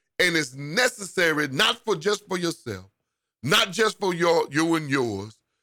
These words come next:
but the work that Nehemiah was doing was for the city, it's for the people, it's for restoration, amen, of the wall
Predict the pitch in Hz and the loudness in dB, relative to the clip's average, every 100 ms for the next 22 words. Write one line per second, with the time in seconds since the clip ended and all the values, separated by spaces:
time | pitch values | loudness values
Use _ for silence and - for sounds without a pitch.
0 | _ - 156 151 135 202 202 - 156 151 | _ 0 2 2 4 4 2 0 -2 2
1 | 175 151 139 214 220 170 143 135 113 147 | 2 2 2 2 4 2 -2 -4 -2 0
2 | 135 131 - _ - 117 - 160 120 113 | 0 -2 -8 _ -4 -4 0 0 0 -2
3 | - 143 87 - _ _ _ 117 - 151 | -2 -2 -2 -12 _ _ _ -6 0 0
4 | 110 - - 180 - 92 _ _ _ 139 | 0 -6 -4 -6 -6 -20 _ _ _ -2
5 | - 123 120 165 - 139 180 147 - 95 | 0 0 2 2 0 0 2 0 -6 -14
6 | _ _ _ _ 147 147 139 135 131 _ | _ _ _ _ 0 2 2 0 -2 _
7 | 139 127 127 135 185 165 131 113 113 | -2 -2 -2 2 4 4 2 0 -2